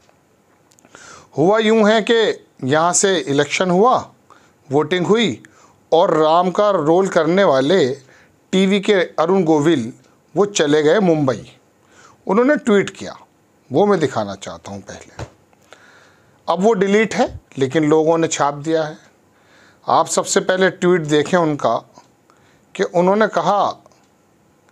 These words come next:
ये भारत समाचार ने छापा है, लाइव हिंदुस्तान ने भी इसको दिखाया है और इसमें लिखा उन्होंने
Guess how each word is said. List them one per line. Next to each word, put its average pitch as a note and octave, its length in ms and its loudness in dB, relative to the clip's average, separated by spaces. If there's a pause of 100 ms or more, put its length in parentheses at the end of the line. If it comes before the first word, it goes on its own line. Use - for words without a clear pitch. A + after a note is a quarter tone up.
(1300)
ये D3+ 140 0
भारत D3+ 300 0
समाचार D3+ 500 -2
ने D#3+ 100 0
छापा C#3+ 400 0
है, - 260 -6 (600)
लाइव C#3+ 220 0
हिंदुस्तान D3 500 -2
ने D3 140 2
भी D#3 80 0
इसको D3 200 -2
दिखाया B2+ 420 0
है G2 280 -8 (1500)
और C#3+ 140 -2
इसमें F#3 260 -2
लिखा F3+ 280 -2
उन्होंने E3 440 2